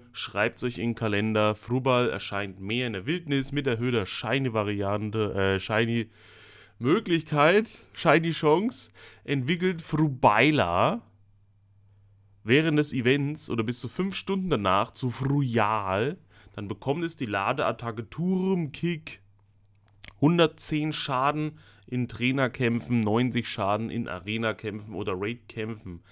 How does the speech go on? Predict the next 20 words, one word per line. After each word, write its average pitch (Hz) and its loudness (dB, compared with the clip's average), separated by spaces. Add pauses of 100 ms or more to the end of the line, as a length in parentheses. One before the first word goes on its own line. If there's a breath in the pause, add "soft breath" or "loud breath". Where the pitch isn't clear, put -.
(240 loud breath)
Also 104 -6
ist 110 0
auch 117 4
ein 117 -2
dreistufiges 127 0
Pokémon, 196 2
wer 156 4
das 123 4
jetzt 120 -6
noch 135 -2
nicht 98 -6
wusste. 233 -4 (720 loud breath)
Und 123 2
ja, 104 4
Turmkick. 160 -2
Turmkick 160 -2
ist 120 -8
sicherlich 147 0 (280)
eine 90 -14
Kampfattacke. 156 0